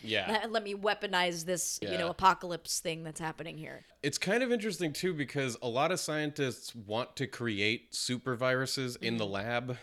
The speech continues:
Speaker 1: that they can then
Speaker 2: Get, like,
Speaker 1: understand
Speaker 2: right.
Speaker 1: better and, like, do better vaccinations and stuff.
Speaker 2: Uh-huh.
Speaker 1: There was a thing that I read that, like, estimates <laughs> that if we really just went down the road that a lot of virologists wanna go down,
Speaker 2: Uh-huh.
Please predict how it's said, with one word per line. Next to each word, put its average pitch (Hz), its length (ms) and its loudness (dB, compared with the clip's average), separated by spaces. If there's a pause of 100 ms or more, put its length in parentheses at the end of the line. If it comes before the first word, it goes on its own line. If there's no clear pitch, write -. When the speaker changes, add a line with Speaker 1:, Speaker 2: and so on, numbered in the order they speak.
(120)
Speaker 1:
that 117 260 -2
they 107 160 2
can 107 240 -2
then 101 480 2 (140)
Speaker 2:
Get, 95 200 0
like, 120 80 4
Speaker 1:
understand 120 760 4
Speaker 2:
right. 165 260 2
Speaker 1:
better 156 320 8
and, 120 220 4
like, 107 240 2
do 117 140 2
better 113 300 6
vaccinations 104 720 -2
and 123 120 -6
stuff. 135 260 0
Speaker 2:
Uh-huh. 175 260 -6
Speaker 1:
There 143 180 6
was 139 180 4
a 135 60 2
thing 190 260 -2
that 180 100 2
I 160 60 4
read 123 460 2
that, 110 300 4
like, 117 220 0
estimates 131 580 0
<laughs> 117 220 -6
that 123 220 -2 (180)
if 143 220 0
we 165 220 0
really 135 500 0
just 113 240 -8
went 110 240 -2
down 120 200 4
the 113 80 2
road 107 280 2
that 107 100 0
a 104 40 -2
lot 104 180 4
of 98 80 -2
virologists 98 840 -2
wanna 98 280 -2
go 95 180 -2
down, 120 320 0
Speaker 2:
Uh-huh. 180 120 -8